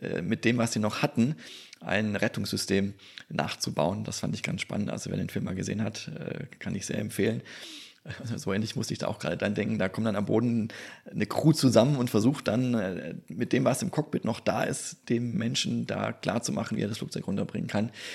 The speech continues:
Es ist schon sehr, sehr theoretisch. Ich hab gehört, es gab wohl mal einen Fall mit einem Sportflugzeug, ich glaube in den U S A, wo tatsächlich ein, äh, Mitflieger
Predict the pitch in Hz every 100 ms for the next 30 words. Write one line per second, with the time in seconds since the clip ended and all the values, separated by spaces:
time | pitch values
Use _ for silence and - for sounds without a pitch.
0 | - - - - 123 170 - 131 110 101
1 | 92 85 87 - 87 - - 80 - -
2 | 135 - - 110 127 147 123 147 135 117
3 | 120 - 123 139 117 110 117 - - -
4 | 135 - 196 190 - 180 - - - -
5 | - - 127 - 113 147 190 - - -
6 | - 147 123 123 127 139 143 139 - -
7 | 78 123 127 123 117 107 101 95 - -
8 | - - - - - 143 165 151